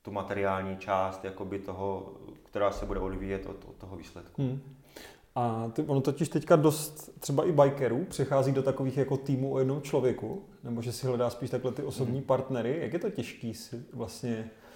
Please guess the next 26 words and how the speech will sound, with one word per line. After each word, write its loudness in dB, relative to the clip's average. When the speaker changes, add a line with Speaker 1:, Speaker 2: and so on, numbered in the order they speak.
Speaker 2:
navázat 6
ten 4
kontakt 0
nebo 4
přesvědčit -2
je 4
k -10
tomu, 0
že, -2
eh, -20
Speaker 1:
No. -4
Speaker 2:
že -4
by 0
tě 0
měli 0
podpořit? -8
Speaker 1:
Je -2
to 2
těžké. -2
Eh, 6
je 0
to 0
těžké, 2
ale 6
zároveň 6
jako 2